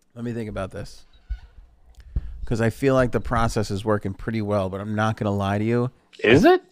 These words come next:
Speaker 1: I think I'd be a great professional juror.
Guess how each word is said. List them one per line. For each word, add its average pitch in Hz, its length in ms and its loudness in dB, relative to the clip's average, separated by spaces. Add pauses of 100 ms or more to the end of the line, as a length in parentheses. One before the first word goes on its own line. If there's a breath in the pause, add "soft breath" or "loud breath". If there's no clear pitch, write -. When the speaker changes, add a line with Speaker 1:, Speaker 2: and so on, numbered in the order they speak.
Speaker 1:
I 113 80 2
think 131 300 0
I'd 123 200 4
be 120 160 4
a 107 60 4
great 104 540 0 (140)
professional 98 720 0
juror. 92 520 -4